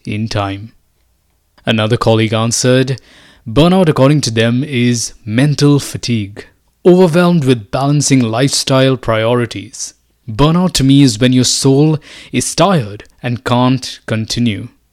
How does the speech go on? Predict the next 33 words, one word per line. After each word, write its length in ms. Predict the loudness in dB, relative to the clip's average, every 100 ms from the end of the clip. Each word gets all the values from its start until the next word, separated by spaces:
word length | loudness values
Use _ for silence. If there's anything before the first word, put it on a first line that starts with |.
| _ -8
You 100 | -4
need 220 | -2 -2
to 140 | -2
rest 560 | -2 0 0 -4 -8 -12
and 220 | -10 -8 -2
take 240 | 0 0
a 60 | -2
break 540 | 0 0 -2 -8 -20 _ -6
and 200 | -4 2
move 300 | 2 2 0
on 300 | 2 2 2
in 100 | -4
a 60 |
different 440 | -2 -2 -2 -6 -4
direction 600 | 0 0 -2 -6 -8 -10
to 120 | -10
find 500 | -8 -4 -2 -2 -2
your 100 | -4
true 380 | -6 -6 -6 -6 -4
calling." 520 | -4 -4 -6 -12 -18 _ _ _ _ _ _ _ _ _ _ _ _
Another 320 | -6 -2 -2 -2
friend 320 | 0 0 2
said, 320 | 2 2 2
"Burnout 380 | 4 4 6 4
means 380 | 4 6 4 2
a 100 | 0 0
lot 100 | -2
of 80 |
things. 600 | 0 0 0 -2 -8 -10 _ _ _
There 200 | 0 4
is 100 | 4
social 420 | 2 0 2 2 2
burnout, 520 | 0 -4 -10 -16